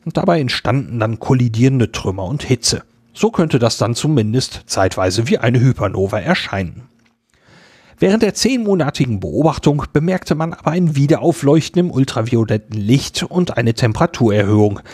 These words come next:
Und das passt irgendwie nicht zu einer Hypernova. Außerdem würde man eine Hypernova eher in einer blauen Zwerggalaxie mit Sternentstehung erwarten und nicht, wie nun beobachtet, in einer roten, massereichen Galaxie.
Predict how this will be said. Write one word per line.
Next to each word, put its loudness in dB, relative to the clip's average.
Und 0
das -2
passt -4
irgendwie 0
nicht -2
zu -6
einer -10
Hypernova. -6
Außerdem 0
würde 4
man 0
eine 2
Hypernova 2
eher 0
in -2
einer 0
blauen 0
Zwerggalaxie 0
mit -2
Sternentstehung 2
erwarten -2
und 0
nicht, 0
wie 4
nun 2
beobachtet, -2
in 0
einer -4
roten, -4
massereichen -2
Galaxie. -12